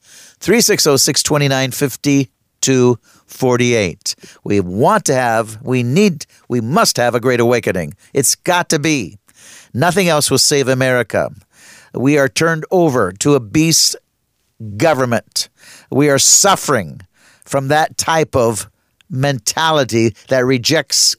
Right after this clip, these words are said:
God and being influenced more and more by evil spirits. We are ready for far worse than happened to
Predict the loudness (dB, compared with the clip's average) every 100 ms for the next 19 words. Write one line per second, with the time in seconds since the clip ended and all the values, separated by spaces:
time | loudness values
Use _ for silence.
0 | -6 -2 2 4 2 0 -6 -16 -14 -4
1 | -2 0 0 0 -2 -2 -2 -2 -2 -2
2 | 0 2 2 0 0 0 0 -2 -4 _
3 | -2 0 2 2 0 0 -2 -2 0 0
4 | 0 -2 -2 0 0 -4 _ -20 -20 _
5 | 0 2 4 2 2 4 4 0 -4 _
6 | _ _ _ _ _ -4 -4 0 0 2
7 | 2 4 4 2 2 0 0 0 -2 2
8 | 0